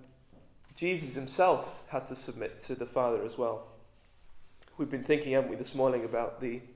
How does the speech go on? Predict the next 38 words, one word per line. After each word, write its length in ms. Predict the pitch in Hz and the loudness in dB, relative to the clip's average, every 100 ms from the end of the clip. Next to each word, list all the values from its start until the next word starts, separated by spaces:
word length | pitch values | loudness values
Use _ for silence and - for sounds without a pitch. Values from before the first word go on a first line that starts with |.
| - - | -20 -12
the 80 | 131 | -6
sacrifice 600 | - 131 139 127 117 113 | -2 -2 -2 0 -2 -2
that 160 | 113 127 | -10 -6
he 60 | |
made, 280 | 123 120 117 - - - - - - - - | -2 -2 -2 -8 -16 -18 -16 -20 -20 -20 -8
um, 380 | - 120 113 117 - | -2 -2 -2 -6 -8
and 200 | 120 120 | -6 -2
the, 160 | 117 117 | -2 -2
the 80 | 127 | -2
journey 300 | 131 131 127 | 2 2 2
to 140 | - | -4
the 80 | - | -8
cross. 460 | 127 135 117 - - - - - - - - - - - - - - - 127 | 0 2 2 -2 -14 -20 -20 -20 -20 -20 -20 -20 -20 -20 -20 -20 -20 -6 0
And 100 | 131 | 4
we 80 | |
read 280 | 139 139 135 | 8 8 6
in 360 | 131 120 127 - | 2 2 0 -2
Luke 340 | 135 151 147 - | 4 6 4 2
twenty-two 680 | 151 139 135 - 143 120 - - - - | 4 4 2 2 4 4 0 -14 -18 -10
and 100 | 151 | 2
verse 220 | 131 131 | 4 4
forty-two, 600 | - 156 156 131 - 110 113 - - - - - - - - | 6 6 4 -4 -4 -4 -6 -16 -20 -20 -20 -20 -20 -20 -8
when 320 | 110 117 110 - - | -4 -4 -6 -12 -2
Jesus 400 | 147 147 139 - | 4 4 4 -4
is 80 | - | -2
in 100 | 131 | -2
the 80 | 123 | 4
Garden 300 | 139 139 131 | 8 8 6
of 100 | - | 0
Gethsemane, 540 | 131 - 127 117 113 117 | -2 0 0 0 -2 -6
he's 120 | 117 | -6
praying 300 | - 131 131 | 2 2 2
to 80 | 123 | -4
his 160 | 120 | -6
Father 340 | - 117 110 113 | 0 0 0 -2
and 80 | |
he 80 | 117 | -4
says, 320 | - 120 117 | -2 -2 -2